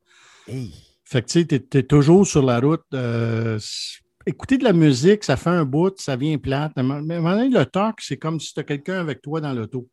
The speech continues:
Speaker 1: Tu vois pas le temps passer.
Speaker 2: Tu sais, pendant les heures et des heures que tu te promènes. Fait que j'ai toujours, j'ai écouté beaucoup de talk. Puis j'ai, j'étais un gars assez,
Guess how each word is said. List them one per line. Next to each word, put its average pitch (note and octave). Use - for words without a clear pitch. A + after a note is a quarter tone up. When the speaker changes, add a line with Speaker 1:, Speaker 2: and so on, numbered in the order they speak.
Speaker 1:
Tu G#2
vois G2
pas F#2+
le F2
temps F#2
passer. E2
Speaker 2:
Tu -
sais, C#3+
pendant C#3+
les C3
heures C#3
et C3
des A#2+
heures C3
que B2+
tu -
te -
promènes. A#2
Fait A#2
que B2+
j'ai A#2+
toujours, G3
j'ai D3+
écouté -
beaucoup D#3+
de -
talk. D3
Puis A#2+
j'ai, C3+
j'étais D#3
un D3+
gars F#3
assez, E3+